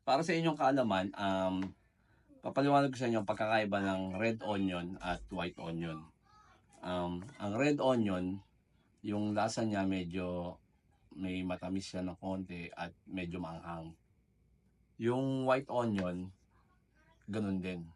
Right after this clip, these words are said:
medyo matamis at maanghang. Um, yung red onion, um, kapag niluto mo, yung amoy niya,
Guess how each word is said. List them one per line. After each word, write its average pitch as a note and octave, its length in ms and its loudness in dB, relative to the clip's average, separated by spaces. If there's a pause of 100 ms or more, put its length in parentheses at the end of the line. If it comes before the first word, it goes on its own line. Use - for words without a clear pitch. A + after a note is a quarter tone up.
(160)
medyo F2 400 -6
matamis F#2 420 -4
at F#2 140 -8
maanghang. E2 480 -10 (880)
Um, G#2+ 640 2 (560)
yung D3 500 4
red D3+ 240 4
onion, G#2+ 680 2 (320)
um, F2+ 720 -2
kapag A2 400 0
niluto A2 560 0
mo, E2+ 400 -4 (320)
yung F#2 400 -4
amoy F#2+ 320 0
niya, E2+ 300 -6